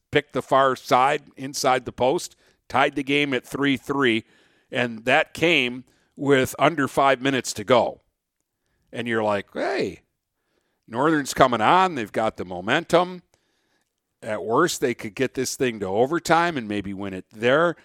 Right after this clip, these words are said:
Like, you, you really had a good feel. And, um,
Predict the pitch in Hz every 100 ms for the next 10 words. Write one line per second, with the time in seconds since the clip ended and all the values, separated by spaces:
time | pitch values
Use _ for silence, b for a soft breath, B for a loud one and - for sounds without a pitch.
0 | - 135 123 _ - 110 110 113 117 117
1 | 170 180 147 127 147 131 123 110 110 -
2 | 113 110 92 135 131 113 - 139 98 -
3 | - _ _ _ _ _ _ _ _ -
4 | 139 123 120 117 117 110 - 113 113 113
5 | 110 -